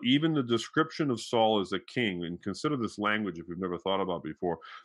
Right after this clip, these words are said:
the, the, the language of Saul being a king, such as all the other nations have, suggests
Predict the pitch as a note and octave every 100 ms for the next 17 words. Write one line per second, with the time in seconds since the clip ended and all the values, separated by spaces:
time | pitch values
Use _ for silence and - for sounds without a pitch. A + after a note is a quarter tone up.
0 | _ F#2+ - G2+ G#2 G#2+ G#2 A#2+ D3+ C#3+
1 | A#2 G#2 - B2+ B2 A2+ G#2 G2 F#2 -
2 | C#3+ B2 G#2 G#2+ - _ _ _ _ _
3 | - - - A#2+ A#2+ G#2+ A2 C3 C#3 C3
4 | A#2+ A2+ G#2 A2 A2 A2 G2 - G#2 G2
5 | D#2+ C#2+ _ _ _ _ _ _ _ _
6 | _ - F#2+ F2+ F2 B2 A#2+ -